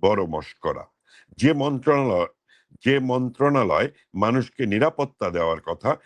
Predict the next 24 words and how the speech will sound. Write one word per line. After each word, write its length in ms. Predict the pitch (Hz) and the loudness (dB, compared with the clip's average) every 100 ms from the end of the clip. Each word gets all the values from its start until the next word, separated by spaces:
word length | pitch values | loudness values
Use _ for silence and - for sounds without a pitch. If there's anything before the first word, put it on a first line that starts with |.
| _ _ | _ _
সেখানে 480 | 131 127 139 135 - | -6 -2 0 -2 -2
এক 240 | 120 120 - | -4 -4 -8
সময়কার 640 | - 135 135 131 95 104 - - _ _ - | -4 0 0 0 0 -2 -4 -20 _ _ 0
অপরাধ 460 | 107 - 143 147 143 - | 0 2 2 2 0 -2
প্রমাণিত 500 | 135 131 127 123 123 | 0 2 2 0 -2
মানুষকে 540 | 113 117 127 - 107 | -2 0 -2 -6 -4
আবার 300 | 87 80 113 - _ _ 85 104 | -2 0 -2 -4 _ _ -8 0
জায়গা 340 | 107 110 101 | 0 0 -4
দেয়া 200 | 76 73 | -4 -8
হলো। 280 | 69 76 64 _ _ _ _ _ _ _ - | -8 -12 -16 _ _ _ _ _ _ _ -2
এটা 260 | 113 147 | 0 0
শুধু 220 | 139 147 113 - | 0 0 -2 0
আইনি 340 | 104 117 131 123 | 0 2 2 0
ব্যাপার 340 | 92 - 85 | 0 0 -4
নয়, 240 | 82 107 131 _ _ | -2 -4 -6 _ _
কারণ 360 | 113 101 98 87 _ _ _ | -2 0 0 -4 _ _ _
খালাস 440 | - 127 135 139 - | -2 0 2 -2 -2
পেলেই 320 | 131 107 95 107 _ _ - | 0 2 0 -4 _ _ -4
দায় 260 | 104 104 98 | 0 2 0
মুছে 340 | 104 98 98 | -2 -4 -2
যায় 200 | 82 73 | 0 0
না, 160 | 69 65 _ _ - | -2 -12 _ _ -8
খালাস 400 | - 117 120 - - | 0 2 0 -2 -2
পেলেই 340 | 110 110 110 | 2 2 0